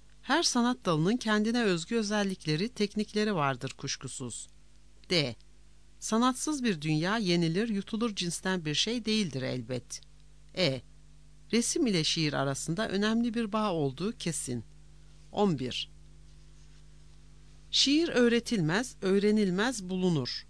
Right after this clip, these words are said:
Böyle diyorum. Çünkü her ozan kendi tarlasını kendi kazar. Oradan çıkardığı da başka kimseninkine benzemez. Toprağın birçok damarlarından yararlanarak kendi alaşımını ortaya çıkarır.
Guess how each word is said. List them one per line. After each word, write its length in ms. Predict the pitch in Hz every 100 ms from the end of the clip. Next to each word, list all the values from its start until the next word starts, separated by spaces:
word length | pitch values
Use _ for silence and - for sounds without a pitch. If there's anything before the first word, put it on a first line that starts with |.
| -
Böyle 360 | 202 220 160 131
diyorum. 380 | 123 123 120 117 -
Çünkü 400 | - 254 - 277
her 160 | 277
ozan 360 | 247 147 180 240
kendi 380 | - 196 202 247
tarlasını 540 | 208 175 156 - 247
kendi 360 | - 190 170 156
kazar. 460 | 139 117 123 117 - - - -
Oradan 340 | 208 285 277
çıkardığı 600 | 214 - 165 156 143 147
da 140 | 233 226
başka 280 | 202 - 226
kimseninkine 760 | 190 180 165 160 - 190 220
benzemez. 680 | 190 151 139 120 117 - - - - - - -
Toprağın 480 | 220 - 254 269
birçok 400 | 262 294 202 170
damarlarından 640 | 156 147 139 135 135 135 135
yararlanarak 760 | 131 131 135 131 139 139 214 -
kendi 320 | 196 196 208
alaşımını 540 | 175 151 - 160 220
ortaya 400 | 190 190 - 190
çıkarır. 600 | 180 - 127 110 101 -